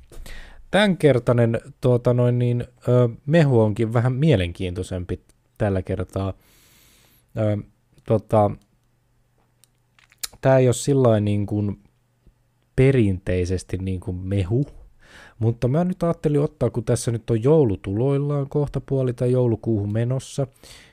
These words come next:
ja perinteenä on ollut aina mehuhetkessä, että tuota, siirrytään glögihetkeen.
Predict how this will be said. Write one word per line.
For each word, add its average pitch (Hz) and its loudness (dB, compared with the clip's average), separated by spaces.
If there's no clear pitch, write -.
ja 101 -6
perinteenä 113 2
on 101 -2
ollut 104 -2
aina 98 -2
mehuhetkessä, 95 -4
että 92 -8
tuota, 90 -6
siirrytään 92 -6
glögihetkeen. 107 -4